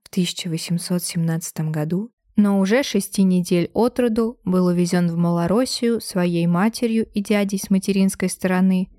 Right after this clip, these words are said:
господином Алексеем Перовским, впоследствии попечителем Харьковского университета,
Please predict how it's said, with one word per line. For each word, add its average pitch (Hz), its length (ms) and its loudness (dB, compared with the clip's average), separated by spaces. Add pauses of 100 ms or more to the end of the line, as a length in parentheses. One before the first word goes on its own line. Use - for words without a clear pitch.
(160)
господином 208 720 2
Алексеем 196 560 0
Перовским, 190 760 -2 (140)
впоследствии 214 680 0
попечителем 180 760 0
Харьковского 175 720 -4
университета, 175 1040 0